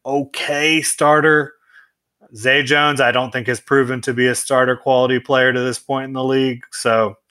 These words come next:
we'll see how it all plays out, but we've got one week until the N F L draft. It's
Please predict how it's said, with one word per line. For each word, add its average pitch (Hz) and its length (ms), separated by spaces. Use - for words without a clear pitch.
we'll 147 120
see 196 120
how 180 240
it 151 60
all 143 140
plays 135 340
out, 123 340
but 110 220
we've 147 200
got 143 260
one 139 280
week 135 220
until 135 200
the 120 140
N 127 100
F 127 160
L 127 160
draft. 117 400
It's 160 160